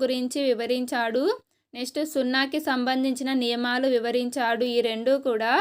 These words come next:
ఆర్యభట్టకి సంబంధం లేనటువంటి విషయాలు.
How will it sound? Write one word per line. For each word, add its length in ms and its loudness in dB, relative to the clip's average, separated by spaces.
ఆర్యభట్టకి 1000 -2
సంబంధం 560 -2
లేనటువంటి 680 -2
విషయాలు. 560 0